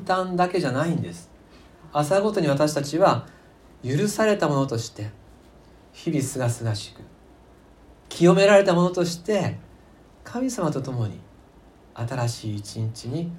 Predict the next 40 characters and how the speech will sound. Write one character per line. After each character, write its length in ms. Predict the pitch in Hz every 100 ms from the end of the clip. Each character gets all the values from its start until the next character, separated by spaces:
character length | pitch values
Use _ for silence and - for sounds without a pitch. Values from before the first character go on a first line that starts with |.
| - - - - -
踏 180 | - 160
み 120 | 190
出 120 | 196 190
し 80 |
て 140 | - 101
い 120 | 87
け 140 | - 117
る 120 | 131
ん 60 |
で 100 | 98
す。 220 | - - - - - - - - - - - - - - - - - - - - - -
朝 300 | - 135 156
ご 120 | 160 160
と 140 | 165
に 120 | 165
新 280 | 120 110 101
し 180 | - -
く、 120 | - - - - - - -
生 80 | 151
ま 140 | 175
れ 80 | 185
た 120 | 190 180
ば 140 | 190
か 100 | 175
り 100 | 147
の 140 | 123
子 160 | 117 139
供 240 | 165 180
の 100 | 185
よ 180 | 180 175
う 40 | 139
に、 160 | - - - -
純 200 | - 233
粋 260 | - 226 196
に 200 | - - - - - - -
神 240 | 185 190
様 240 | 175 156 147
と 120 | 139
共 380 | 143 - 240 202
に 220 | 131